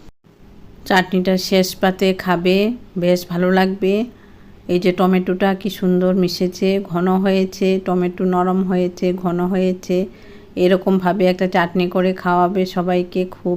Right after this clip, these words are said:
প্রশংসা করবে। এই যে এরকম হয়েছে, জলপাই তো এখন অ্যাভেলেবল বাজারে, জলপাই দিয়ে টমেটো চাটনি করে দেবে শ্বশুর শাশুড়িকে, আনন্দ করে খাবে,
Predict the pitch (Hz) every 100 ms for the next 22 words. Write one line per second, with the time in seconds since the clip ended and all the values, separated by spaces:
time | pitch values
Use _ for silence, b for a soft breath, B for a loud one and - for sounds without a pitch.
0 | 175 175 175 180 180 190 185 185 180 185
1 | 196 240 B B B B B - 180 175
2 | 175 175 175 180 180 180 180 165 175 175
3 | 170 185 190 196 180 175 185 180 190 185
4 | - 180 180 185 185 185 185 185 180 175
5 | 185 180 185 202 B B B B B B
6 | 220 190 170 185 180 180 180 180 180 170
7 | 175 175 175 175 180 175 180 170 175 180
8 | 175 175 170 160 170 175 180 175 175 180
9 | 180 180 185 - B B B B B -
10 | - - - 160 175 170 170 175 175 175
11 | 180 185